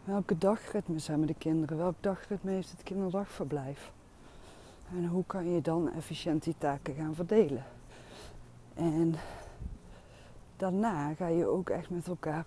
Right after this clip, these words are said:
continu reflecteren op alles wat je bent gaan doen. Alles wat je met elkaar bent gaan ontdekken en ervaren en bespreken. Steeds weer blijven reflecteren.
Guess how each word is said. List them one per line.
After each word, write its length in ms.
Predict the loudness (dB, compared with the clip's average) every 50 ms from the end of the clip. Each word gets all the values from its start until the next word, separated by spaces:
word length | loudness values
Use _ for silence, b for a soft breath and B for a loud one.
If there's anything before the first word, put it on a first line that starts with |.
| -4
continu 600 | -2 0 2 4 4 2 2 0 -2 0 0 0 0 -2
reflecteren 760 | -6 -6 -6 -6 -8 -6 -2 2 4 4 4 4 2 -2
op 200 | -6 -8 -10 -12 -10
alles 480 | -6 -4 -2 -2 0 0 0 0 -2 -2
wat 220 | -4 -4 -4 -6
je 60 | -6
bent 300 | -6 -4 -2 -2 -4 -4
gaan 220 | -4 -6 -6 -4 0
doen. 320 | 2 4 4 4 2 2 -2 B B B B B B B B B B B -4
Alles 360 | 0 2 2 4 2 2 0 0
wat 200 | -2 -2 0 0
je 120 | 0 2
met 200 | 2 0 0 0
elkaar 360 | -2 -2 2 2 4 4 4
bent 200 | 2 0 -2 -2
gaan 280 | -4 -4 -2 -2 -2 -2
ontdekken 640 | -4 -4 -4 -4 -2 -2 -2 -2 -2 -4 -4 -2
en 180 | -2 -2 -2 -2
ervaren 640 | -2 -4 -6 -6 -6 -6 -4 -4 -4 -2 -2 -2 -2
en 120 | -2 -2
bespreken. 720 | -2 -4 -6 -10 -10 -6 0 2 4 4 2 2 -4 -8 -10 B B B B B B B B B B
Steeds 500 | B -8 -2 0 2 2 2 0 0 0
weer 180 | 0 2 2
blijven 400 | 4 4 4 6 4 4 4 2
reflecteren. 920 | 0 0 0 -4 -2 -2 -4 -4 2 6 8 8 10 8 8 6 2 -2